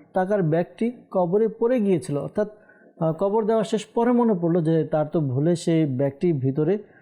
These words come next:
কবরে রয়ে গিয়েছে। যখন মনে পড়লো, সে তার বোনের কবরের সামনে আসলো, আর সে নিয়ত করলো যে তার বোনের কবরটি সে খনন করবে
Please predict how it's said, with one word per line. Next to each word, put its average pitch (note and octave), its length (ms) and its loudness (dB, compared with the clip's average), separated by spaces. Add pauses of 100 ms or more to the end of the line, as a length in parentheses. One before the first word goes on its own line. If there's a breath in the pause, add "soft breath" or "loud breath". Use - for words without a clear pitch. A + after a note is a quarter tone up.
(280 loud breath)
কবরে F#3+ 360 2
রয়ে G#3 300 2
গিয়েছে। D3+ 640 0 (1200)
যখন A#3+ 260 2
মনে G#3 260 4
পড়লো, A3 360 2
সে G3 560 2
তার E3+ 160 2
বোনের E3 340 0
কবরের F3+ 520 2 (300)
সামনে E3+ 420 2
আসলো, D3+ 760 0
আর C3+ 300 0
সে D#3 240 -2
নিয়ত E3+ 320 2
করলো D#3 380 0
যে D3 140 0
তার D3 200 0
বোনের D#3 380 0
কবরটি F#3+ 460 -2
সে F3+ 140 -12
খনন A3 380 -2
করবে F3+ 300 0